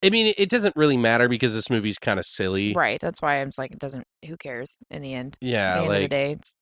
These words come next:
Speaker 2: all fucking pointless. <laughs> Stupid.
Speaker 1: Yeah, it was kinda, I don't know. There was just, uh, there, it, the whole storyline is kinda weird, and the two main actors aren't that good, although I would say the girl's a little bit better than the guy.
Speaker 2: Yeah, he's pretty bad.
Speaker 1: Yeah, he was
Speaker 2: <laughs>
Speaker 1: just like,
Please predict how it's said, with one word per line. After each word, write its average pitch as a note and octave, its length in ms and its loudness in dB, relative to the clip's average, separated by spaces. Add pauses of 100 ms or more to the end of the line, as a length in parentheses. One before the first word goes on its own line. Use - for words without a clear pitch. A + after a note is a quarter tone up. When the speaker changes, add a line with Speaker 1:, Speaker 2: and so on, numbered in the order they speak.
Speaker 2:
all C#3+ 180 -2
fucking C#3+ 600 -12 (100)
pointless. C#3+ 520 -8 (180)
<laughs> - 200 -14 (420)
Stupid. - 560 -6
Speaker 1:
Yeah, E3 220 4
it F#3 100 4
was G3+ 160 2
kinda, F3+ 360 4
I C#3 60 2
don't C3 100 6
know. G#2 180 4
There A2+ 140 4
was C#3+ 160 4
just, - 260 2
uh, D#3 80 4 (140)
there, F#3 160 4
it, E3+ 160 4 (400)
the G3 180 4
whole C4 200 8
storyline E3+ 760 6
is D#3 120 4
kinda D#3 300 4
weird, C3+ 400 4
and B2 140 4
the A#2+ 60 2
two - 240 2
main D3+ 260 4
actors A#2+ 500 2
aren't A#2+ 200 2
that A2+ 260 4
good, G#2+ 240 2
although A2 280 4
I G#2+ 100 6
would A2 200 2
say A#2 120 2
the G2+ 100 0
girl's G2+ 380 0
a G#2+ 40 -4
little G2+ 200 -2
bit G2 140 -2
better G2 220 0
than F#2+ 160 -2
the F2+ 80 -6
guy. F#2+ 580 -2 (220)
Speaker 2:
Yeah, D#3+ 280 -4
he's E3 180 -8
pretty C#3 220 -14
bad. A2 260 -16 (100)
Speaker 1:
Yeah, G#2 400 0
he A#2 220 2
was A#2+ 160 4
Speaker 2:
<laughs> - 0 -
Speaker 1:
just - 280 0
like, G2 380 0